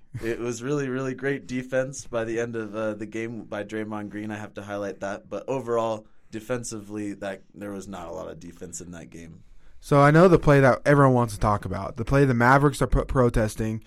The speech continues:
Speaker 1: It's a lot of controversy going on. It's, I've never seen anything like it. You wanna break it down? What happened?
Speaker 2: For sure.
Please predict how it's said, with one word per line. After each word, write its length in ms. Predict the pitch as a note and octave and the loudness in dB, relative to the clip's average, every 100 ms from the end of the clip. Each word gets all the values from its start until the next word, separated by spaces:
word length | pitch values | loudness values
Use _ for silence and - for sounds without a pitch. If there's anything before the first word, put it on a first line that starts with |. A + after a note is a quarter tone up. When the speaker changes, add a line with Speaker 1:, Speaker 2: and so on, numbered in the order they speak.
| - - - | -18 -20 -12
Speaker 1:
It's 140 | G#2 | -8
a 40 | A2 | 2
lot 220 | A#2+ C#3 | 6 6
of 60 | C#3+ | 6
controversy 580 | C#3 B2+ B2 A#2 G#2+ | 2 2 0 -2 -4
going 260 | A2+ A2 A2+ | -4 -4 -2
on. 280 | G#2+ G#2+ G#2 - | -2 -2 -4 -8
It's, 300 | G#2+ A2 - | -12 -10 -4
I've 200 | C3 C#3 | 2 4
never 220 | C#3+ C3+ | 6 4
seen 220 | B2+ B2+ | 2 -2
anything 420 | A2+ A#2+ B2+ C3 A#2 | -4 -2 0 0 -2
like 260 | G#2 G2 | -4 -4
it. 220 | G2+ G2+ - - - _ | -6 -8 -10 -20 -20 _
You 120 | G#2+ | -2
wanna 120 | A2+ | 0
break 200 | A2 A#2 | 2 2
it 60 | A#2+ | 2
down? 240 | A2 A2+ | 0 0
What 100 | A2 | 0
happened? 340 | G#2+ A2 A#2+ B2 | 0 0 -4 -6
Speaker 2:
For 160 | - A2 | -10 -12
sure. 340 | - B2 G2 | -6 -4 -6